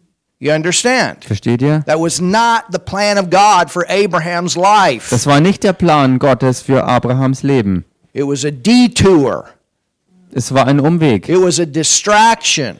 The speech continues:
Speaker 2: Es war eine Ablenkung.
Speaker 1: It was something that became a weight that kept the promise of God to where it took longer for it to manifest.
Speaker 2: Es ist eine Last gewesen, die, äh, die Manifestation Gottes,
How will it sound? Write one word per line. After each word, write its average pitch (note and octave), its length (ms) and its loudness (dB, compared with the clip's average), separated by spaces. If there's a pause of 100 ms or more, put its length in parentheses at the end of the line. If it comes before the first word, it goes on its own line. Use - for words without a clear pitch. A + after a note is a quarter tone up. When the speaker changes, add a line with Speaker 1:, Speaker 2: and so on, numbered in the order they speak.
Speaker 2:
Es A2 140 -6
war C3 100 2
eine D3 160 2
Ablenkung. D3+ 560 0
Speaker 1:
It F#3 120 4
was F3 160 2
something A3+ 520 0
that G3+ 100 -2
became G#3+ 520 -2
a F#3 60 2
weight G#3+ 460 0
that F3 200 -10
kept A3 300 -4
the G#3 80 -4
promise G#3 540 -2
of E3+ 120 -10
God F#3 600 2 (760)
to G3 140 2
where G3 300 4
it E3+ 100 -10
took - 220 -4
longer G#3 520 2
for G3+ 280 0
it - 80 -14
to A3 100 0
manifest. G#3 840 0
Speaker 2:
Es B2+ 160 2
ist E3 420 -2
eine C#3 240 4
Last D#3 340 2
gewesen, C#3+ 560 0
die, C3 420 4 (340)
äh, B2 500 4 (600)
die C3 160 4
Manifestation D3 960 0
Gottes, C#3 520 0